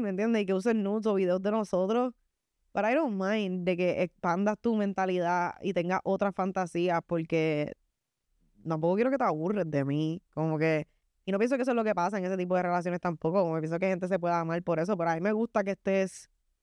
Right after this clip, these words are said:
sorprendido y que estés estimulado y que cosas te estimulen. Normal shit. Porque hay una diferencia en como que,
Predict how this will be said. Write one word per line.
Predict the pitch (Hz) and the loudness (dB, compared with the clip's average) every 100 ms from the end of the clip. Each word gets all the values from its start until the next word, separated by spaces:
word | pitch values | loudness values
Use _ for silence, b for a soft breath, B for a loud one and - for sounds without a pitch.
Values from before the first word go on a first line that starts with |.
| _ _ _ | _ _ _
sorprendido | - 196 202 180 165 185 226 | -2 0 0 0 2 2 2
y | |
que | 175 | 2
estés | 165 - 170 185 | -2 0 -2 0
estimulado | 214 208 175 165 196 | 0 0 0 2 2
y | 170 | 0
que | 165 160 160 | 0 0 -2
cosas | 175 180 196 | -2 -2 -2
te | 208 | -2
estimulen. | - 185 160 180 160 156 156 _ _ _ | 0 0 0 0 0 -2 -8 _ _ _
Normal | 202 247 285 175 | -2 2 2 -2
shit. | 147 160 156 - _ _ | -4 -4 -6 -8 _ _
Porque | - 160 | -8 0
hay | 185 254 | 2 2
una | 269 | 2
diferencia | 254 226 220 220 220 | 0 0 -2 -2 -2
en | 196 | -2
como | 196 190 180 | -2 0 0
que, | 175 160 151 | 0 0 -4